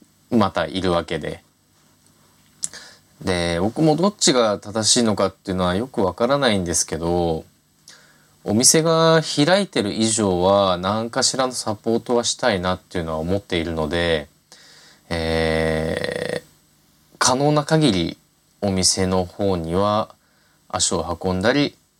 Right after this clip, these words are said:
したいとは思ってはいます。で、お店側としてもやはりこ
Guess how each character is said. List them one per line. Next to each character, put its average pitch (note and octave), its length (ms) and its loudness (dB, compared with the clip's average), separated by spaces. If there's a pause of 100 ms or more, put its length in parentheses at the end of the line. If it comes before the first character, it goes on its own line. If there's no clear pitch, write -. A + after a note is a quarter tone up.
(300)
し - 120 4
た F#2+ 140 0
い F2 80 -6
と B2+ 120 -2
は B2 240 0
思 G#2 180 -4
っ - 20 -2
て - 460 -8 (460)
は C3+ 200 2
い F2+ 100 -8
ま D#2+ 180 -2
す。 - 300 -4 (1400)
で、 D3+ 280 2
お A2+ 80 -2
店 D3 280 2
側 E3+ 300 0
と E3 140 0
し - 160 -2
て E3+ 120 2
も A#2+ 380 4
や F#2+ 120 2
は A#2+ 180 -2
り F#2+ 200 0
こ D#2+ 800 -2